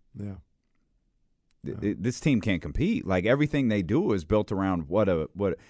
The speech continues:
Speaker 2: and again, I think they're solid, but everything they do is built around the threat that Shai Gilgeous-Alexander is, on,
Speaker 1: Yeah.
Speaker 2: especially on the offensive end.
Speaker 1: He, he's, to use a term that I like to use, he's the straw that stirs the drink out there in O K C. And, uh,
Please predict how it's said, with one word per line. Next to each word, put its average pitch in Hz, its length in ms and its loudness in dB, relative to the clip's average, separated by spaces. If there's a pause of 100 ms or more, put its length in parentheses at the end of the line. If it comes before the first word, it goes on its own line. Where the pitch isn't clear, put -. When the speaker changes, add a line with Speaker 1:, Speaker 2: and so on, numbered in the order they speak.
(160)
Speaker 2:
and 131 80 4
again, 160 300 4
I 120 100 2
think 208 260 0
they're 104 140 2
solid, 120 520 0
but 98 160 2
everything 151 400 0
they 95 60 0
do 107 140 -2
is 113 80 -6
built 107 200 -2
around 104 220 -2
the 78 80 -2
threat 120 440 -4
that 92 140 -6
Shai 107 180 -2
Gilgeous-Alexander 87 1000 -4
is, - 180 -20 (360)
on, 127 120 6
Speaker 1:
Yeah. 139 40 0
Speaker 2:
especially 156 340 2
on 98 80 0
the 90 60 0
offensive 87 460 -2
end. - 200 -8
Speaker 1:
He, 156 280 2
he's, 147 480 -2 (160)
to 104 160 -12 (120)
use 127 240 -4
a - 260 -8
term 135 260 0
that 135 120 -2
I 139 60 -2
like 139 240 -2
to 135 80 -4
use, 135 220 0
he's 131 180 -2
the 123 60 -4
straw 123 320 -4
that 113 100 -6
stirs 113 280 -4
the 107 80 -6
drink 110 300 -4 (460)
out 113 200 -4
there 107 140 -4
in 104 80 -4
O 107 120 -4
K 98 200 -6
C. 104 340 -6 (500)
And, 101 320 -6
uh, - 360 -10